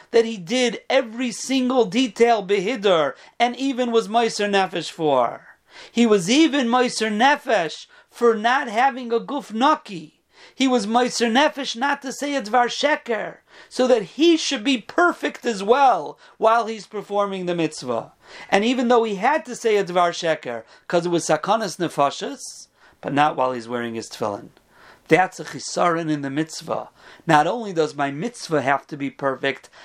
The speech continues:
I must be perfect while performing the mitzvah. And that is why we are medayek from him that tefillin srichin guf naki.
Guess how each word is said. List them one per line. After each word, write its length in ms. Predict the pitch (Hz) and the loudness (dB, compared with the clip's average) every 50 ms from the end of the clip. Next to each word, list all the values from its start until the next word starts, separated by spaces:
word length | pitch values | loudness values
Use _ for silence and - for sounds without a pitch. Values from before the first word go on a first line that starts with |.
| - - _ _ - | -20 -20 _ _ 2
I 440 | - 180 196 226 262 294 302 285 269 | 4 4 4 4 2 2 0 -2 -4
must 420 | 233 226 254 262 254 - 202 190 | -6 -6 -4 -4 -4 -6 -8 -10
be 160 | 185 233 233 | -10 -10 -10
perfect 920 | 196 - - - 220 214 180 - - 147 120 - - - _ - - - - _ _ - - - _ _ | -10 -8 -4 -2 0 0 -2 -2 -2 -2 -2 -4 -6 -12 _ -20 -20 -20 -20 _ _ -20 -20 -20 _ _
while 240 | - 139 143 147 147 | 2 4 4 4 2
performing 720 | - - 147 127 - - 185 202 190 175 170 156 147 135 127 | -2 -8 -16 -16 -12 -6 -4 -4 -4 -2 -4 -6 -6 -6 -6
the 100 | 127 127 | -6 -6
mitzvah. 560 | 123 117 - - - - 143 147 127 120 - _ _ _ _ _ _ _ _ _ _ _ _ _ _ _ _ _ _ - - - - - - - | -6 -8 -8 -10 -14 -12 -10 -10 -12 -12 -14 _ _ _ _ _ _ _ _ _ _ _ _ _ _ _ _ _ _ -20 -20 -20 -20 -20 -14 -10
And 100 | - 135 | 0 2
that 180 | 135 151 175 185 | 4 4 4 2
is 180 | 185 180 156 143 | -2 -8 -10 -6
why 500 | 131 151 165 160 143 123 110 92 _ _ _ _ _ _ _ _ _ _ _ _ _ _ _ _ _ _ _ _ _ _ _ _ | -2 -2 0 0 -2 -4 -6 -12 _ _ _ _ _ _ _ _ _ _ _ _ _ _ _ _ _ _ _ _ _ _ _ _
we 120 | - 147 147 | 2 2 4
are 120 | 143 139 | 4 2
medayek 580 | 139 143 135 113 147 151 165 190 175 165 151 - | 0 -4 -4 0 2 2 2 2 -2 -6 -8 -10
from 220 | - 151 143 135 | -12 -12 -12 -12
him 520 | - - 147 202 208 156 123 113 107 113 135 165 | -12 -8 -6 -4 -4 -4 -4 -8 -12 -16 -10 -8
that 160 | 147 120 - | -8 -8 -8
tefillin 500 | - - - - 180 180 175 170 156 139 | -10 -10 -4 -2 0 2 2 2 0 -2
srichin 520 | - - - 165 175 175 - 160 151 143 131 | -4 -2 0 0 0 2 2 0 0 2 2
guf 240 | 147 175 156 - - | 2 0 0 0 0
naki. 500 | 147 147 151 156 - - 127 117 110 | 0 0 0 0 -2 -8 -10 -10 -10